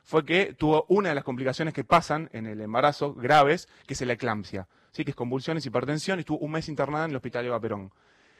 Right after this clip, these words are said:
Eh, esa piba, yo, digo, si uno pudiera, pu-, digo, la, los prof-, la mayoría de los profesionales, ah, quizás ante una situación como esa, hacen, bueno,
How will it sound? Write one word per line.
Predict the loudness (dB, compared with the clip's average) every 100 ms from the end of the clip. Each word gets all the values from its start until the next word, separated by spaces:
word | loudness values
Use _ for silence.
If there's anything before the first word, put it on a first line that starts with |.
| _ _
Eh, | -12 -10 -8
esa | -4 -2 0
piba, | 0 -2
yo, | -4 -8
digo, | -6 -4 -2 -4 -10 -10
si | -4
uno | 0 2
pudiera, | 2 2 0
pu-, | -4 -8 -12 -8
digo, | 2 4
la, | 6 4
los | 2
prof-, | 0 4
la | 6
mayoría | 6 8 8
de |
los | 8
profesionales, | 6 2 0 2 2 0
ah, | -4 -8
quizás | -6 -2 -2
ante | -4 -4
una | -6
situación | -6 -6 -6
como | -6 -4
esa, | 2 2
hacen, | 2 0
bueno, | 0 0